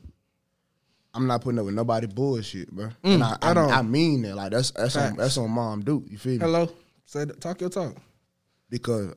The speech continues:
Speaker 1: bro, I'm, I'm, I'm no longer explaining basic principles of
Speaker 2: Mm-hmm.
Speaker 1: shit.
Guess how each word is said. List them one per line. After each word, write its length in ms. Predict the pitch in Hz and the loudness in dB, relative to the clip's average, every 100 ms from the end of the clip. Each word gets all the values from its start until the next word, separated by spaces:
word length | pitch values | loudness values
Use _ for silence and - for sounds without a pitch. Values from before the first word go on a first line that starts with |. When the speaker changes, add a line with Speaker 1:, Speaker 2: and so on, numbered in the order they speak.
| _ | _
Speaker 1:
bro, 180 | 101 120 | -2 0
I'm, 220 | 117 127 | 2 0
I'm, 240 | 110 127 104 | 0 0 2
I'm 180 | 123 123 | 0 4
no 120 | 131 | 4
longer 360 | 127 135 123 | 4 2 2
explaining 580 | 113 110 - 120 123 107 | -2 -4 -6 -2 -2 -2
basic 360 | 90 117 120 104 | -2 -4 -4 -4
principles 480 | 135 127 98 101 95 | -4 -4 -6 -12 -4
of 60 | |
Speaker 2:
Mm-hmm. 180 | 175 196 | 0 2
Speaker 1:
shit. 60 | 202 | 0